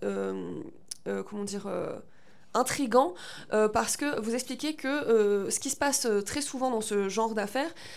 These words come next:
c'est, euh, des, des classements, euh, alors,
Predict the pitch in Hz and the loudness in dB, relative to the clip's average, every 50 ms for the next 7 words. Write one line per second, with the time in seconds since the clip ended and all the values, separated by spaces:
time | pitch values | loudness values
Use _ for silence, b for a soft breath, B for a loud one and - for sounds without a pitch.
0 | B B - - - 254 254 269 294 285 - 214 208 202 208 202 196 196 220 208 | B B -2 0 2 2 2 2 0 0 2 2 2 4 4 2 2 0 -2 -2
1 | 208 190 220 214 - 247 247 240 - - 262 262 262 262 262 247 226 208 190 - | -2 -2 -4 -2 0 0 0 0 0 -2 -2 0 0 2 2 2 2 2 2 2
2 | - 214 196 190 - | 2 2 2 -2 -6